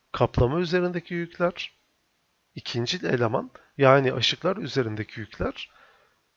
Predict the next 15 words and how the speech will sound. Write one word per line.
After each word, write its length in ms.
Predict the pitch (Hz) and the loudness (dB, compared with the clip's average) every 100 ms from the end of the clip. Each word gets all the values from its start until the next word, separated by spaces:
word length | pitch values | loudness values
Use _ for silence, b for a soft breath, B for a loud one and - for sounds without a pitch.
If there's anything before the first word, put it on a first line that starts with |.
| 170 | 2
ve 120 | 220 | 4
ana 260 | 196 208 214 | 6 10 10
eleman 400 | 175 131 113 107 | 10 8 2 0
yani 300 | 160 160 190 | 4 4 6
çerçeve 460 | 180 175 - 180 165 | 4 4 2 2 4
eleman 280 | 143 135 | 4 2
üzerindeki 520 | 123 120 123 117 - 131 | 0 0 0 -2 -8 -12
yükleri 320 | - 127 190 | -2 0 0
görebiliriz. 760 | 196 139 120 107 101 - - - _ _ _ _ 202 | -2 0 0 -2 -6 -8 -14 -16 _ _ _ _ -2
Biz 260 | 226 - | -2 -2
öncelikle 760 | 320 185 180 202 190 143 262 - - | 2 2 4 2 2 0 0 -2 -2
kaplama 440 | - 151 - 196 214 | 4 4 4 -2 -2
üzerindeki 520 | 147 139 127 117 123 | 2 2 2 -6 -12
yükleri 380 | 110 117 107 101 | -10 0 0 0
görelim. 360 | 101 98 123 | -4 -6 -12